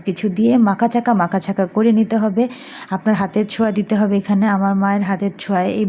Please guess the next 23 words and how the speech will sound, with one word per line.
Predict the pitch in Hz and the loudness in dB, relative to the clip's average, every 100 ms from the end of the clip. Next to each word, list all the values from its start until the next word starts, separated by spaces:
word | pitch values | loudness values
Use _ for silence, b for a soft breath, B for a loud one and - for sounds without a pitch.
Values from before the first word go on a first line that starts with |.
| 175 | -2
ভর্তাটার | 180 190 190 196 | -2 -2 -2 -2
স্বাদ | 196 180 202 | -2 -4 0
অনেক | 220 214 | 0 2
গুণ | 220 220 | 2 2
বেড়ে | 226 214 | 2 2
গেছে। | 208 240 240 B B B - | 0 -4 -6 B B B -2
সমস্ত | 214 214 220 - - 240 - | 0 2 0 -2 -2 -2 0
শক্তি | 240 - 247 208 | -2 -2 -4 -2
দিয়ে | 202 208 190 | 0 0 0
এটাকে | 175 165 185 | -4 -6 -6
একটু | - 233 | -2 2
মিশিয়ে | 233 - 190 | 2 2 -2
নেবেন। | 170 185 - | -2 -6 -6
এখন | 202 233 | -2 0
আমরা | 220 196 | 2 0
ডোটা | 180 214 214 | -2 -4 -4
তৈরি | 208 208 | -4 -2
করে | 214 202 | 0 2
নিব, | 196 277 294 B B B 185 | 2 0 -4 B B B -2
যার | 214 208 | 0 0
জন্য | 220 208 190 | 0 2 0
আমরা | 180 214 190 | 0 0 0
দুই | 208 | -2